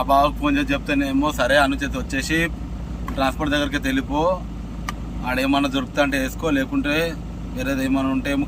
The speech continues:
కనుక్కొని దాన్ని బట్టి చూసుకొని నైట్కు బయలుదేరదు" అయితే అన్నాడు. మనం ఈ నుంచి అయితే డైరెక్ట్ ట్రాన్స్‌పోర్ట్ దగ్గరికి అయితే వెళ్ళిపోదాం. ఇప్పటికి చాలా లేట్ అయిపోయింది. ఈ విషయం ముందే చెప్తలే,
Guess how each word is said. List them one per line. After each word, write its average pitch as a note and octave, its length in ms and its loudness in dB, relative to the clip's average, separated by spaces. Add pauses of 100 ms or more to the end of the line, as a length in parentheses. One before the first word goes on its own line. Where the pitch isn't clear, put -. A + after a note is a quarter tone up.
కనుక్కొని C#3+ 580 0
దాన్ని B2+ 180 0
బట్టి C#3+ 200 -2 (260)
చూసుకొని D#3 380 -2 (640)
నైట్కు C3+ 220 0
బయలుదేరదు" C#3 540 4
అయితే B2+ 160 -2
అన్నాడు. A#2 260 -6 (480)
మనం C3 220 2
ఈ C#3 60 4
నుంచి C#3+ 220 2
అయితే C#3 140 -2
డైరెక్ట్ C#3 280 2
ట్రాన్స్‌పోర్ట్ C3 340 -2
దగ్గరికి C3+ 240 0
అయితే B2 100 -4
వెళ్ళిపోదాం. A2+ 360 -6 (800)
ఇప్పటికి C#3 300 -2
చాలా C#3 160 4
లేట్ D3 300 0
అయిపోయింది. D3+ 340 -4 (1080)
ఈ - 20 2 (140)
విషయం E3 240 0
ముందే E3 240 6
చెప్తలే, D#3+ 420 4